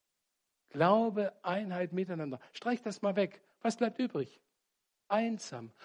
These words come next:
Und das ist die Herausforderung in unserer Zeit, auch in vielen Gemeinden, dass manche denken, ja, ich komme schon allein für mich klar. Ich finde es so wertvoll, dass es, äh, Bibel T V gibt und dass wir auch Livestream haben und so weiter und so fort. Das ist ganz wertvoll.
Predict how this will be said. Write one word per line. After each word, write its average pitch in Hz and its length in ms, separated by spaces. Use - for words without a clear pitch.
Und 233 140
das 247 140
ist 247 120
die 233 100
Herausforderung 226 680
in 202 160
unserer 175 260
Zeit, 233 320
auch 180 160
in 165 140
vielen 262 360
Gemeinden, 208 680
dass 220 180
manche 240 400
denken, 240 400
ja, 240 300
ich 262 180
komme 269 220
schon 254 220
allein 240 420
für 240 120
mich 208 220
klar. 135 400
Ich 214 120
finde 262 200
es 214 60
so 180 160
wertvoll, 233 460
dass 208 200
es, 202 180
äh, 208 140
Bibel 254 400
T 220 180
V 220 300
gibt 220 240
und 208 160
dass 220 220
wir 214 240
auch 202 120
Livestream 214 680
haben 175 220
und 262 140
so 220 80
weiter 214 140
und 214 60
so 190 80
fort. 214 140
Das 214 140
ist 220 160
ganz 277 260
wertvoll. 254 520